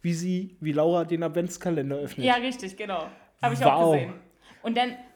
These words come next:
Speaker 2: und dann aber auch so ein überdimensional großer, so hier so ein Kallax-Regal, ne?
Speaker 1: Echt?
Speaker 2: Ja.
Speaker 1: Okay, krasser Scheiß. Krasser Scheiß.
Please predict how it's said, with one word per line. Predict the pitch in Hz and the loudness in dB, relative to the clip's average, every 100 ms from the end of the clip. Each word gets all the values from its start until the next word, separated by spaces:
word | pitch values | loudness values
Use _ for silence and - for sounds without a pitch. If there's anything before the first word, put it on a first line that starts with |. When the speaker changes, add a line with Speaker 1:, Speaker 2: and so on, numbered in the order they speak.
| _ _ - - | _ _ -14 -6
Speaker 2:
und | 226 | 0
dann | 226 226 | 4 10
aber | 233 208 | 12 12
auch | |
so | 214 226 | 12 6
ein | 214 | 6
überdimensional | 247 294 285 226 240 240 220 214 202 202 | 6 8 8 8 6 6 4 4 4 2
großer, | 196 226 285 208 | 0 0 2 2
so | 175 196 - | 4 2 2
hier | - 254 214 | -4 -4 -4
so | |
ein | 190 | -6
Kallax-Regal, | 185 220 269 285 - 165 160 160 | -4 0 0 -2 -6 -4 -4 -4
ne? | 170 254 - - _ _ _ _ _ _ - | -6 -8 -12 -20 _ _ _ _ _ _ -4
Speaker 1:
Echt? | 180 - - - | -4 -4 -10 -6
Speaker 2:
Ja. | 208 254 - - _ _ _ _ _ | -4 -4 -6 -20 _ _ _ _ _
Speaker 1:
Okay, | 135 - 135 | -8 -4 -4
krasser | - - 131 - 120 | -2 6 6 6 0
Scheiß. | - 110 101 - - - - - - - _ - | 0 -2 -2 -6 -8 -12 -20 -20 -20 -20 _ -16
Krasser | - - 156 151 127 | -6 4 4 4 -4
Scheiß. | - 110 101 | -6 -10 -12